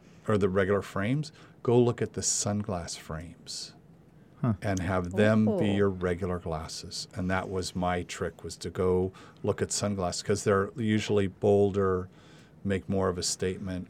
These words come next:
Speaker 1: a little bigger, and then they'll put regular lenses in 'em.
Speaker 2: I thought it was always
Speaker 3: This
Speaker 2: like
Speaker 3: is a fun idea.
Speaker 2: Yeah, I always thought it was like haircuts where you,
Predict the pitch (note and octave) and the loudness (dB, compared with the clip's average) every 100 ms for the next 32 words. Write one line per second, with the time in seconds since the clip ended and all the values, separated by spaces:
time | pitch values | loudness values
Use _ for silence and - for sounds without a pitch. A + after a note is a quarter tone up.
0 | - G2 F#2 - F#2 F#2 F#2 F2+ - - | -6 -4 -4 -2 -2 -2 -4 -4 -10 -20
1 | - G2 F#2 F2 F2 F#2 - F#2+ F#2 - | -12 -6 -4 -2 -4 -4 -2 -2 -2 -6
2 | - G#2 G#2+ - - - - G2+ - F#2 | 0 2 2 -6 -20 -8 -6 -4 -4 -4
3 | F2 F2 F2+ F2 - - F2 - - - | -2 -2 -4 -6 -10 -12 -14 -16 -20 -20
4 | - F3+ - C4 D3 C#3 B2+ B2 G2+ F3 | 2 2 4 6 6 8 8 6 2 0
5 | G3+ G#3 G#3+ A#3 F#4 A#4 C#3+ D3+ B2+ - | -4 -2 0 2 2 2 4 6 8 8
6 | E3 G3 E3 B2+ A#2+ A2 - G#2+ - G2 | 8 8 4 4 4 2 2 2 2 0
7 | - A2+ A2 G2+ | 2 4 6 4